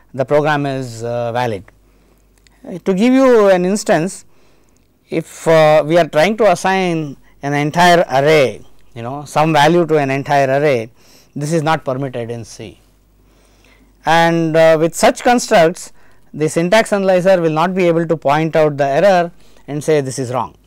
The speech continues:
So, what does the semantic analyzer, uh, what does the syntax analyzer do in such a case? The syntax analyzer in such a case says, "Sorry, I can't help,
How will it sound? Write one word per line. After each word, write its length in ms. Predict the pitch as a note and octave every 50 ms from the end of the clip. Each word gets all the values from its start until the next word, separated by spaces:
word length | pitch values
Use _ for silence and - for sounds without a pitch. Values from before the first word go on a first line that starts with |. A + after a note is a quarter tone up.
| _ _ _ _ _ _ _ _ _ _ _ _ _ _ _ _ - _ _ _
So, 180 | _ - - G#3
what 180 | G#3+ A#3 C4 B3+
does 120 | C#4 B3
the 80 | A#3+ A#3+
semantic 380 | - F#3+ F#3+ F#3+ F#3+ F3+ E3
analyzer, 380 | E3+ D#3+ D#3 D3+ C#3+ C3+ B2+ C#3
uh, 640 | C3+ C3 B2+ B2 A#2+ A#2 A#2 A#2 A2+ A2+ A2+ - -
what 180 | C#3+ D#3+ F#3+ G#3
does 120 | G#3+ F#3
the 100 | E3+ F3
syntax 340 | - F3+ F#3+ G#3+ G3 F#3 -
analyzer 400 | E3+ D#3+ D3+ D3+ D3 C3+ C#3+ C#3
do 160 | D3+ F3+ F#3
in 140 | D3 C3 A#2+
such 200 | - A#2+ G#2+ -
a 60 | A2
case? 380 | - - G2+ F#2 - - - _ _ _ _ _ _ _
The 140 | - D3+ D#3
syntax 400 | - F3+ G#3 G#3+ B3 B3 - -
analyzer 480 | A3+ A3 G#3 G3 G3 F#3+ F#3 G3 G3 F3+
in 140 | F#3 F3+ E3
such 200 | - E3 D3 D3
a 80 | C#3
case 460 | C3+ - A3 A3 F#3+ F3+ F3+ - - _ _ _ _ _ _ _ _
says, 260 | - - F#3 G3+ G3+ -
"Sorry, 480 | - D#3+ D#3 D#3+ G3 C4 C4 G#3+ - -
I 120 | - C#3 D3
can't 300 | C#3 E3 E3 D#3+ D3+ - _ _ -
help, 320 | - C3+ F#3 D4 - _